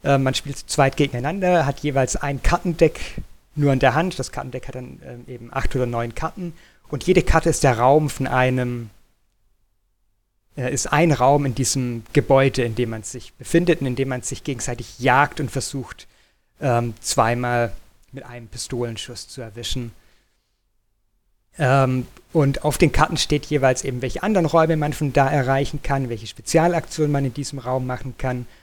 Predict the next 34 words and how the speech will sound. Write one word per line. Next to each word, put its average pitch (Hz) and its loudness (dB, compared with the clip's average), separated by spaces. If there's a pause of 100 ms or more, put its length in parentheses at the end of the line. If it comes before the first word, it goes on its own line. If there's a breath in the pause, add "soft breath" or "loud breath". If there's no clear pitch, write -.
(140 soft breath)
Und 135 -2
dann 117 -2
kann 123 2
man 131 2
noch 123 -2
ein 127 -6
paar 127 -4
Standardaktionen 120 -4
machen. 110 -14
Und 110 -18
so 131 -8
spielt - -16
man 127 -18
immer 135 -10
abwechselnd 151 -2
und 123 -10
versucht - -12
eben 135 -12
herauszufinden, 131 -4
wo 147 4
sich 143 0
die - -10
andere 135 -12
Person 135 -12
gerade 120 -6
befindet, 160 0
in 127 -4
welchem 135 -2 (140)
dieser 139 -10
Räume. 131 0 (800 soft breath)
Äh, 127 0
und 127 -2
es 117 0
ist - -4